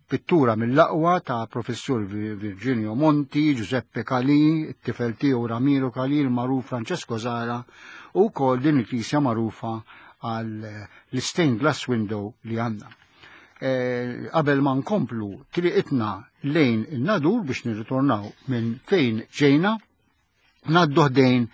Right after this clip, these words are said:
il-mitħna tax-Xara, il-mitħna magħrufa bħala Takola. Eh, dawn il-, l-imtieħen fi żmien il-Kavallieri kienu naturalment,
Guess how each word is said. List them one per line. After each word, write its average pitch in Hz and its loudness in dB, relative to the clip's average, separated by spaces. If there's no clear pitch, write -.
il-mitħna 120 0
tax-Xara, 165 2
il-mitħna 117 -2
magħrufa 135 -2
bħala 113 -10
Takola. 156 2
Eh, 117 -8
dawn 170 4
il-, 135 2
l-imtieħen 127 0
fi 120 -10
żmien 170 -2
il-Kavallieri 127 0
kienu 127 -2
naturalment, 123 -2